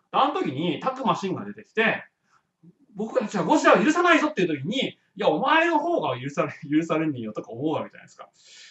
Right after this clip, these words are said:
いやいやいやいやいや、その、お前、どっちかっつったら、もうそのバブルに生きてて、こう、なんか、こう、こう、いかにもバブルのスーツ着てて、こう、ジュニアで踊ってるようなタクマシンの方が俺たちは嫌いだからとか思うわけじゃないです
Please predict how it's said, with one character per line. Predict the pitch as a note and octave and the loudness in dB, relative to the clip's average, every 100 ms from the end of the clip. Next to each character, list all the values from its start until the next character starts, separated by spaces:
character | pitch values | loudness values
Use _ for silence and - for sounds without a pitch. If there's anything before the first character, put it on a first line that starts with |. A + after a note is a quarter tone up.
| _ | _
い | G#3 | -2
や | A3 | 0
い | |
や | F#3+ | 2
い | D#3 | 2
や | B2+ | 0
い | |
や | A2+ | -4
い | |
や、 | A2 A#2+ | -8 -10
そ | C3+ | -10
の、 | C3 - - _ _ _ _ | -10 -12 -20 _ _ _ _
お | - A3 | -10 0
前、 | C#4+ D#4+ D4+ - | 4 4 2 0
ど | B3 | -4
っ | |
ち | - | -4
か | D4 D#5+ | 0 0
っ | |
つ | - | 0
っ | - | 0
た | B3+ | 4
ら、 | F#3+ | 6
も | F3 F3+ | 4 -2
う | F3 | -2
そ | |
の | D#3+ | 4
バ | G#3+ G#3 | 6 6
ブ | |
ル | F#3 D3 | 4 2
に | C3 C3+ | -2 -10
生 | - | -8
き | |
て | C#3 | -10
て、 | - G#3 A3 C#3 - | -4 0 0 0 -2
こ | C3 A#2+ B2 | -6 -6 -6
う、 | |
な | C3 | -8
ん | B2+ | -8
か、 | A#2 A2+ _ _ | -10 -12 _ _
こ | C3 B2 | -14 -12
う、 | A2+ F#2 _ _ _ _ | -14 -18 _ _ _ _
こ | _ C#3+ B2 | _ -12 -12
う、 | |
い | B2 E3+ | -14 2
か | F3 | 2
に | F3 | 4
も | C3+ | 0
バ | D3 | -2
ブ | C3+ | -4
ル | B2+ | -8
の | A#2 | -8
ス | D#3 | -8
ー | C3+ | -8
ツ | - | -12
着 | - | -20
て | C3 | -18
て、 | - C4+ D4+ A3+ | -8 -2 4 2
こ | - C3 | 2 -2
う、 | B2 | -2
ジ | C#3+ | -6
ュ | |
ニ | C#3+ | -6
ア | C#3 C#3 | -6 -6
で | |
踊 | C#3+ C3+ D3+ | -6 -8 -8
っ | |
て | - | -6
る | D3+ | -2
よ | E3+ F3+ | 0 0
う | |
な | F#3+ | -2
タ | F#3 | -4
ク | F#3+ | 0
マ | F3 | 0
シ | - D#3 | 0 -2
ン | |
の | D3 | 0
方 | D3+ | 0
が | G#3 | 0
俺 | F3+ | 0
た | - | -2
ち | |
は | D3 - | -6 -4
嫌 | D3+ | -4
い | C#3+ | -2
だ | C#3+ | -6
か | A#2+ | -8
ら | |
と | - | -12
か | B2 | -8
思 | D3+ | -2
う | E3 | 0
わ | C3+ | -2
け | G#2 | -8
じ | - | -20
ゃ | |
な | |
い | _ | _
で | |
す | _ | _